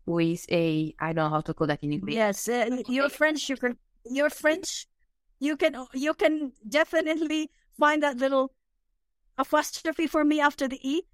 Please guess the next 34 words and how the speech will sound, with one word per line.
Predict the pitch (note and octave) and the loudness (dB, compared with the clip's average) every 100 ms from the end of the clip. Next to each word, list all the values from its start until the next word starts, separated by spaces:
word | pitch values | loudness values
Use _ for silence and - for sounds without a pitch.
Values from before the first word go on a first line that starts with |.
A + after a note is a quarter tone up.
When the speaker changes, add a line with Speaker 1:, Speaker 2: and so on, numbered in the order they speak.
| - | -6
Speaker 2:
because | B3 C#4 | -4 0
sometimes | - C4+ C#4+ C#4+ - | 2 2 0 -2 2
I | C4 | 0
can't | B3+ C4+ C4 | 2 4 4
find, | C#4+ C4+ B3 C#4+ A3+ - - - | 4 4 6 6 2 -8 -20 -4
I | C#4 | -2
can't | C4+ - C4+ - - - | 2 2 2 0 -4 2
find | C4 A3 | 2 2
it. | F#3+ - _ _ - | 0 -6 _ _ 0
So | C#4+ C4+ | 4 6
it | C4 C4+ | 6 4
is | C4+ C4 B3+ | 4 2 2
an | B3+ | 6
attaché, | A#3+ A#3+ - A#3 A3 - - G#3+ G3 F3 - _ _ _ | 6 2 0 0 -2 -6 -2 2 2 0 -8 _ _ _
attaché. | A3 A3+ G3+ G3+ F3 E3+ - - - | 2 2 0 -2 -2 -6 -16 -20 -12
Speaker 1:
Exactly. | - - D#3+ - _ | -10 -8 -10 -12 _
Exactly. | F3 E3 D3+ - - - _ - - | -4 -2 -4 -6 -10 -12 _ -10 2
That's, | F3+ | 4
so | - | 4
that's | F3+ F3+ | 4 2
so, | - F#3+ F3+ | 4 4 4
so, | - F3 E3+ E3+ D#3+ - _ _ _ _ _ | 4 2 4 0 -4 -10 _ _ _ _ _
I | G#3 | 2
mean, | G#3 G3 | 4 6
I, | F#3+ G3 | 4 4
I | |
love | F3+ D3 | 4 0
it. | - - - | -4 -8 -4
I | |
truly | F#3+ G3+ E3+ | -2 2 2
love | D#3+ D3+ | 2 -2
it. | D#3 - _ | -4 -10 _
<laughs> | B3 C4 - - - - - - _ _ D4+ - D4+ G4 - - F3 - - - C4 - _ - _ _ _ _ - - | -2 -2 -6 -10 -20 -20 -20 -20 _ _ -20 -12 -2 -2 -4 -10 -10 -10 -14 -20 -20 -20 _ -20 _ _ _ _ -14 0
Speaker 2:
So, | B3+ A#3+ A3+ G#3+ | 4 6 6 2